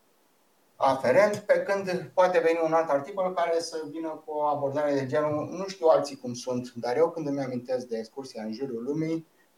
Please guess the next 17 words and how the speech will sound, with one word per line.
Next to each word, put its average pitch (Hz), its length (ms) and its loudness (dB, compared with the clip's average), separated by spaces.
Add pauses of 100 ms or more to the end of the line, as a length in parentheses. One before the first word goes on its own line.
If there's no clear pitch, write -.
uh, 123 300 0
nici 151 240 -2
acum 143 540 0
nu 131 100 -4
vine 131 260 -2
să 120 160 -8
cred 131 420 -2
că 123 500 4
ceea 123 280 -2
ce 120 140 -8
am 113 120 -4
trăit 120 280 -8
acolo 127 460 -2
a 113 120 -2
fost, 117 460 -6
uh, 107 560 -10 (540)
adevărat 110 720 -2